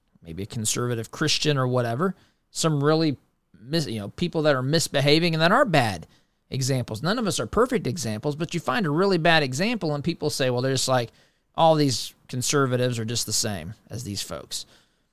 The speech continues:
And then, of course, they're able to, to use that to drive people away without ever having the discussion about ideas. And when the, when the discussion is about ideas,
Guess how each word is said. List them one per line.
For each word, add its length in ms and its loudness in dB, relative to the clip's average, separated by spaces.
And 200 -4
then, 160 -2
of 80 -2
course, 280 2
they're 200 2
able 260 4
to, 320 0
to 340 -2
use 480 -2
that 480 -4
to 100 -2
drive 520 2
people 380 -2
away 420 2
without 480 0
ever 220 2
having 300 2
the 80 -2
discussion 440 0
about 240 2
ideas. 340 0
And 140 2
when 120 2
the, 280 -6
when 280 -2
the 80 2
discussion 560 2
is 140 2
about 320 4
ideas, 680 0